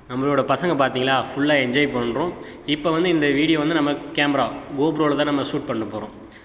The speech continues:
நம்ம மொபைல்லையும் ஷூட் பண்ணலாம், கேமராலையும் ஷூட் பண்ணலாம். Mostly கேம், GoPro-ல தான் அதிகமா ஷூட் பண்ணுவோம். இது மாதிரி வாட்டர் பிளேஸ், இது மாதிரி ஒரு அட்வென்ச்சரான ட்ரெக்கிங் பிளேஸ், இது எல்லாமே இது மாதிரி தான் நம்ம GoPro-ல தான் ஷூட் பண்ணுவோம். இப்போ என்னோட அஞ்சு பேரோட ஃப்ரெண்ட்ஸ் இருக்குமா, இன்னொரு ஃப்ரெண்ட்ஸ் ஒருத்தன்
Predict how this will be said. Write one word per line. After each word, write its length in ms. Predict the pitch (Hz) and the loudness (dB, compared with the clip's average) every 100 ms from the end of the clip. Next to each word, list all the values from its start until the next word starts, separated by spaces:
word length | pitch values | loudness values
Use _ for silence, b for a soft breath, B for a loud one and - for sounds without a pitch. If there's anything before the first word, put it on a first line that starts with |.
| - | -14
நம்ம 180 | 131 131 | -6 -4
மொபைல்லையும் 500 | 127 139 170 180 180 | -2 0 2 2 0
ஷூட் 160 | - | -2
பண்ணலாம், 300 | 147 151 214 233 - | -2 0 -2 -4 -6
கேமராலையும் 440 | 151 147 147 156 151 | -2 2 2 2 0
ஷூட் 160 | 135 | -4
பண்ணலாம். 300 | 135 131 185 208 B B - | -4 -4 -4 -6 B B -8
Mostly 320 | 147 165 190 | -4 -2 -4
கேம், 600 | - 160 165 160 151 147 | 0 0 2 2 2 2
GoPro-ல 320 | 147 - 156 | 0 2 2
தான் 100 | 156 | 2
அதிகமா 220 | 143 135 143 | 2 2 0
ஷூட் 220 | 139 131 | -2 -2
பண்ணுவோம். 180 | 120 120 | -2 -2
இது 180 | 123 | 0
மாதிரி 280 | 131 131 135 | 0 2 2
வாட்டர் 400 | 123 127 127 131 | 2 0 0 -2
பிளேஸ், 240 | 120 117 - - B B | -2 -4 -6 -14 B B
இது 100 | - | -8
மாதிரி 180 | 135 147 | -4 0
ஒரு 120 | 135 127 - - - | 0 -2 -4 -12 -14
அட்வென்ச்சரான 540 | - 123 135 127 127 123 | -10 -4 -2 0 0 0
ட்ரெக்கிங் 360 | 120 120 123 | -4 -4 -2
பிளேஸ், 200 | 120 120 | -2 -4
இது 100 | 131 | -2
எல்லாமே 280 | 127 135 147 | 0 0 0
இது 100 | 143 | 0
மாதிரி 160 | 127 123 | 0 0
தான் 100 | 156 | 0
நம்ம 160 | 151 | -2
GoPro-ல 380 | 117 131 135 135 | -2 -2 0 0
தான் 200 | 139 135 127 - - | 2 0 -2 -12 -8
ஷூட் 180 | 147 - | -8 -6
பண்ணுவோம். 260 | 120 151 156 B B B - | -8 -8 -10 B B B -12
இப்போ 220 | 151 156 | -4 -2
என்னோட 220 | 147 147 | 0 2
அஞ்சு 320 | 143 139 139 | 2 2 0
பேரோட 220 | 143 139 135 | 0 0 0
ஃப்ரெண்ட்ஸ் 280 | 147 160 - | -2 -2 -2
இருக்குமா, 440 | 131 127 127 123 110 | -4 -4 -2 -2 -4
இன்னொரு 260 | 123 139 | -2 -2
ஃப்ரெண்ட்ஸ் 320 | 127 139 139 147 | -2 -2 -4 -2
ஒருத்தன் 300 | 123 160 | -4 -6